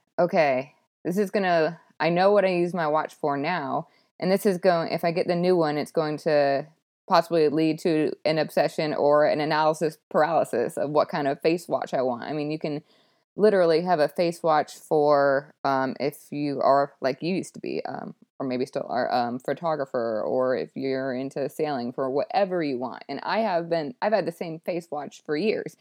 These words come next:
<laughs> because I know what I want out of it. Um, and then it also made me think, like, is the watch becoming too overwhelming, like, like our phones, or will it make our phones obsolete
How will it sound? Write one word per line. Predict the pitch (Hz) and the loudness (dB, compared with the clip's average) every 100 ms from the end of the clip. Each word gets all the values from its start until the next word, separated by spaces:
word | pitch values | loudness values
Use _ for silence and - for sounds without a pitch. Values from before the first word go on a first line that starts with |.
| - | -20
<laughs> | - - | -20 -6
because | 247 - 302 262 | -4 0 0 4
I | 214 | 4
know | 202 175 180 | 6 4 4
what | 170 170 | 6 4
I | 151 | 4
want | 143 202 | 2 -2
out | - 131 127 | -2 -6 -6
of | 113 | -8
it. | - - _ _ _ - - | -12 -12 _ _ _ -6 0
Um, | 151 - - _ | 0 -2 -10 _
and | 185 202 | -4 -2
then | 190 | -2
it | |
also | - 466 - 370 | -4 -6 -6 -4
made | 196 | -2
me | 170 165 | -2 -4
think, | 175 151 156 | -4 -8 -4
like, | 143 139 - | -4 -2 0
is | 165 175 | -2 0
the | 165 | -2
watch | 147 101 - - 185 | -2 -4 -6 -12 -8
becoming | 247 - 190 170 160 151 - | -8 -6 -6 -6 -8 -10 -14
too | - 220 196 | -6 -2 0
overwhelming, | - 185 175 170 151 156 156 151 147 | 2 2 2 0 0 -2 -2 -6 -6
like, | 143 143 - _ | -8 -8 -16 _
like | 139 151 202 156 | -2 -2 0 2
our | 139 | 0
phones, | - 165 208 - - 190 - - _ | 0 -2 -2 -4 -10 -12 -14 -20 _
or | 156 156 | 4 4
will | 151 160 160 | 4 2 2
it | 131 | 0
make | 151 165 | -2 0
our | 143 143 | 0 0
phones | 160 156 156 - | -2 -4 -4 0
obsolete | 147 147 - - 135 143 208 | 0 0 -4 -6 -4 -2 -4